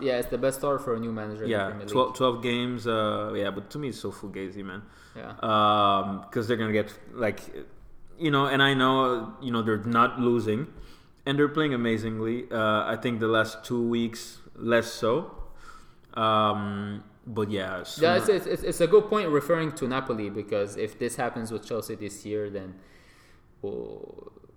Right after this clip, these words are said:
Speaker 1: you know, they might get a lot of points now, and then they're gonna, they're gonna be sliding at the, at the end of the season.
Speaker 2: To me, that's what I think will happen with Arsenal and Chelsea.
Speaker 1: Okay.
Speaker 2: Like,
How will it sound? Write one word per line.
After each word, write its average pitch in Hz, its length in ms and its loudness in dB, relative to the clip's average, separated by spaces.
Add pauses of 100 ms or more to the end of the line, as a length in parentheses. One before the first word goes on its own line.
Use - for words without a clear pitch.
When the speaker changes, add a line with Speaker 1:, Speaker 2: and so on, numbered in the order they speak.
(120)
Speaker 1:
you 113 140 -8
know, 98 140 -6
they 101 100 -4
might 107 220 -4
get 107 160 0
a - 40 -4
lot 104 140 -2
of - 100 -6
points 104 280 -10
now, 120 240 -6
and 110 100 -8
then 107 120 -8
they're 104 120 -6
gonna, 104 400 -8
they're 101 100 -8
gonna 104 160 -10
be 104 100 -10
sliding 107 480 -6
at 101 140 -10
the, 104 120 -8
at 98 100 -8
the 104 80 -10
end 107 120 -8
of 104 100 -8
the 104 80 -8
season. 120 480 -10
Speaker 2:
To 156 100 -2
me, 180 140 2
that's 151 220 0
what 143 160 2
I - 40 -6
think 131 200 -4
will 127 120 0
happen 117 340 0
with 107 340 -2 (920)
Arsenal 120 520 2
and 110 180 -4
Chelsea. 104 460 -4 (360)
Speaker 1:
Okay. 113 340 0
Speaker 2:
Like, 107 420 0